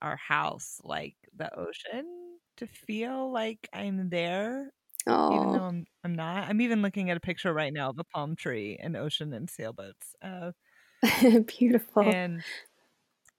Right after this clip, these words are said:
Speaker 1: <laughs> I painted my o-, my office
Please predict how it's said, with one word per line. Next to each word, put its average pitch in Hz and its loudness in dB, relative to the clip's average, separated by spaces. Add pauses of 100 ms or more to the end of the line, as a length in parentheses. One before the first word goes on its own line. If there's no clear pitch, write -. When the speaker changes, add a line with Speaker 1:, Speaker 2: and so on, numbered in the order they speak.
(440)
Speaker 1:
<laughs> - -10
I 233 2
painted 254 4
my 233 4 (100)
o-, 175 2
my 175 -2
office 294 -2